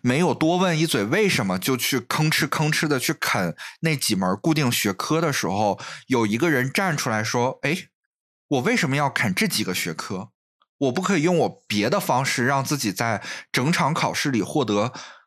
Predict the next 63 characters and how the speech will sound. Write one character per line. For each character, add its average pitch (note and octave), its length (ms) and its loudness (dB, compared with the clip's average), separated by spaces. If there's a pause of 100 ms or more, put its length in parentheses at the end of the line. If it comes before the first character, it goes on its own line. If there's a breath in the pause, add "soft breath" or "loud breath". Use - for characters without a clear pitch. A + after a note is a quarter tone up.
(440)
更 F3+ 160 2
好 D3 260 2
的 - 80 -2
分 A#2 240 0
数， A#2+ 220 2
或 C3+ 180 2
者 G#2+ 60 0
说 A#2 160 -2
达 A#2 180 0
到 C#3 160 0
一 A#2 60 0
个 A#2+ 100 0
更 D3+ 240 0
好 B2+ 160 0
的 E2+ 220 -4
层 F3 320 -4
次 - 240 -2
吗？” B2+ 240 0 (440 loud breath)
于 B2+ 100 2
是 F#3 160 2
他 D#3+ 140 0
去 D3+ 140 -2
研 F#2+ 240 0
究 A#2 100 0
了， A2 100 0
比 - 140 -4
如 F#2 140 0
说 G#2 500 -2
艺 C3+ 160 0
考 - 300 -2
这 G2+ 120 -4
条 G2 200 0
通 F#2+ 320 -4
路， G2 240 -2
然 G2 200 0
后 A2 300 0 (240 loud breath)
研 G2+ 160 0
究 A#2+ 140 0
到 A2+ 140 2
了， D#2+ 120 0
哦， C3+ 100 2
我 G#2 240 2
可 A#2 140 -2
以 B2 100 2
去 B2 160 0
学 G#2 200 0
习 A#2 160 0
这 A#3+ 160 2
几 C3 100 0
个 F#2 100 0
学 E2 220 -4
科， G2 320 -4 (320 loud breath)
然 G2+ 180 0
后 C#3 220 0
在 C#3 160 0
每 A2+ 180 0
个 G#2 120 -2
学 G#2 160 -2
校 B2 200 2
符 A2 220 -2
合 F#2 220 -2
他 A2+ 200 -2
对， A#2 320 -2